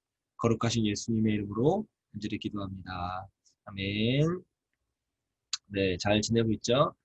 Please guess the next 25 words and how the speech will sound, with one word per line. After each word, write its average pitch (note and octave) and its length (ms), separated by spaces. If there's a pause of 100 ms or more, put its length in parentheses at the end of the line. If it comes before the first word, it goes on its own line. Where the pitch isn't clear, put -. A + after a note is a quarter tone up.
(100)
태풍이 C#3+ 440 (200)
온다고 G#2+ 360
해서 G#2+ 160
이미 B2 180
왔고요. B2 520 (440)
벌써 A#2 320
지금 A#2 280
한 C#3+ 100
시간 C#3+ 300
전에 A#2 260
이미 G#2 300 (440)
서해 A#2+ 380 (220)
쪽에 G#2+ 520 (640)
북상했다고 A2 600
합니다. F#2 260
오늘 G#2+ 320
저녁 A#2 440 (320)
그리고 G#2 480
내일까지 A2 580
조금 - 280
태풍 C3+ 320
영향-, G#2 340
영향권에 G#2 640 (460)
들어있다고 G#2+ 500
하니까 A2+ 500